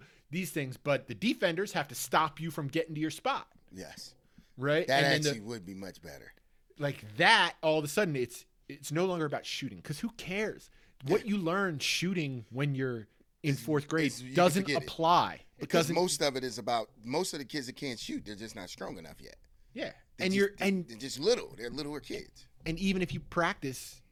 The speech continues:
Speaker 1: uh, free throws a
Speaker 2: You're
Speaker 1: whole
Speaker 2: not gonna
Speaker 1: bunch,
Speaker 2: hit the rim. Yeah, you
Speaker 1: it's
Speaker 2: won't
Speaker 1: not
Speaker 2: hit
Speaker 1: gonna
Speaker 2: the rim.
Speaker 1: change anything.
Speaker 2: Yeah. They don't
Speaker 1: So
Speaker 2: even
Speaker 1: you
Speaker 2: hit the
Speaker 1: can,
Speaker 2: rim.
Speaker 1: yep, play a, play a different game. Play
Speaker 2: Play
Speaker 1: a
Speaker 2: a
Speaker 1: game
Speaker 2: different
Speaker 1: that,
Speaker 2: game.
Speaker 1: that teaches the values that you need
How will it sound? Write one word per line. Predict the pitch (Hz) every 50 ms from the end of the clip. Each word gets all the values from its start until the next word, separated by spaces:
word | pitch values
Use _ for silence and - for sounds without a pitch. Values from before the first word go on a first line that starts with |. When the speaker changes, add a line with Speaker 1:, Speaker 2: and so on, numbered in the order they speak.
| _ -
Speaker 1:
uh, | 139 135 - - - - - - -
free | - - - 165 202 196
throws | - 123 120 110 110 117 139 143 - - - -
a |
Speaker 2:
You're | 113 110
Speaker 1:
whole | 143 160
Speaker 2:
not | 123 123 -
gonna | 147 180
Speaker 1:
bunch, | - - 110 -
Speaker 2:
hit | 101
the | 90 90
rim. | 87 82 - - - -
Yeah, | 101 95
you | 87 -
Speaker 1:
it's | - 160 -
Speaker 2:
won't | -
Speaker 1:
not | 185 208
Speaker 2:
hit | 202 -
Speaker 1:
gonna | 160 127
Speaker 2:
the | 101
rim. | - - 120 123
Speaker 1:
change | 131 151 156 151 117 120
anything. | 101 98 95 - 87 85 87
Speaker 2:
Yeah. | 92 69 - - - - - - - - - -
They | - 147
don't | 156 151
Speaker 1:
So | 156
Speaker 2:
even | 147 143
Speaker 1:
you | 135
Speaker 2:
hit | 120 -
the | 185
Speaker 1:
can, | 165 151
Speaker 2:
rim. | 143 - - - - - - - _ _ _ _ _
Speaker 1:
yep, | - 185 - - _ _
play | - - 160 170 165
a, | 151
play | 127 - - - - 165 180
a | 170
different | 165 147 156 143
game. | 147 139 - - _ - - - - _ - - _ -
Play | -
Speaker 2:
Play | 151 180
Speaker 1:
a |
Speaker 2:
a | 196
Speaker 1:
game | 170 170 165 165 156
Speaker 2:
different | 143 123 - - -
Speaker 1:
that, | 123
Speaker 2:
game. | 127 143 143
Speaker 1:
that | 143 -
teaches | - 170 165 - 165 147
the | 123 139
values | 123 131 135 143 139 127 117 110
that | 131 123 120
you | 107
need | 110 147 202 208 139 117 -